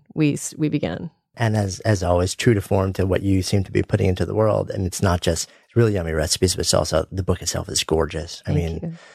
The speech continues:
Speaker 2: the, you showed up with your friend slash photographer.
Speaker 1: Yes,
Speaker 2: Um,
Speaker 1: Leia.
Speaker 2: Leia, who's also, who's, uh, so that this, it's just visually, you know,
Speaker 1: Mm-hmm.
Speaker 2: it, it's a yummy book.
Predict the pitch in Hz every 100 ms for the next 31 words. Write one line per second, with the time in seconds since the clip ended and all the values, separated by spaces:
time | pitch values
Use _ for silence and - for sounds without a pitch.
0 | - _ _ 95 82 82 92 95 - 90
1 | 87 - - 95 87 82 - _ - -
2 | 95 90 - 92 - 92 90 82 - 92
3 | - - 151 156 170 160 151 151 165 175
4 | - - 98 87 87 87 95 90 82 82
5 | 98 95 85 - - 85 82 - - 107
6 | 85 85 - 101 - - 104 - 107 85
7 | 82 82 80 80 76 73 - - 98 82
8 | 78 - - - 165 147 156 - 90 _
9 | - 95 - 90 90 87 78 80 82 80
10 | -